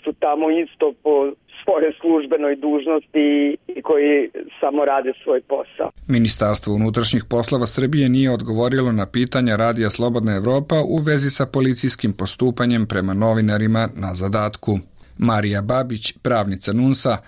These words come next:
Speaker 2: podseća na posebno težak slučaj napada službenih lica na studenta fotoreportera Aleksu Stankovića,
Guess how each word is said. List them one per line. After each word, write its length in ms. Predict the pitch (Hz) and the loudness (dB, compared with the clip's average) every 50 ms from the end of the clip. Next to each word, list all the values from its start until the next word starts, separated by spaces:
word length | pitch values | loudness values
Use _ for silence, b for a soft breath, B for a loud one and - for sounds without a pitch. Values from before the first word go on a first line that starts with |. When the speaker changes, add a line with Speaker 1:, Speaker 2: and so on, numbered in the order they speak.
| b b b b | b b b b
Speaker 2:
podseća 440 | - 131 120 117 - 123 117 - 120 | -4 -2 -2 -2 -2 -2 -2 0 0
na 100 | 110 104 | -2 -2
posebno 480 | 98 - 117 120 113 - - 127 123 117 | 0 0 0 0 0 0 0 0 0 0
težak 380 | 113 - 123 123 120 127 - | 0 0 0 0 0 -2 -2
slučaj 380 | - - 131 131 131 - 135 120 | -2 -2 -2 -2 0 0 0 0
napada 440 | 123 127 135 135 - 131 110 110 107 | 2 2 0 0 -2 -2 -2 -2 -4
službenih 560 | - - 135 139 120 135 123 120 107 - - | -2 -2 -2 0 0 0 0 0 0 0 0
lica 320 | 120 135 139 135 - 127 | 0 0 0 0 0 -2
na 120 | 113 104 101 | 0 0 -2
studenta 560 | - - - 123 123 131 135 131 - - 101 | -4 -2 -2 0 0 2 2 0 0 -2 -6
fotoreportera 880 | - - 120 123 123 - 120 104 90 - 95 92 - - 123 127 127 123 | -4 -2 -4 -4 -2 -2 -2 -2 -2 -4 -6 -6 -4 -2 0 0 2 2
Aleksu 400 | 113 113 120 123 - - - 95 | 2 2 2 0 -2 -4 -6 -6
Stankovića, 720 | - - 123 123 127 123 - 131 127 123 117 - 117 98 | -4 -2 0 0 0 0 0 0 0 0 0 0 0 -2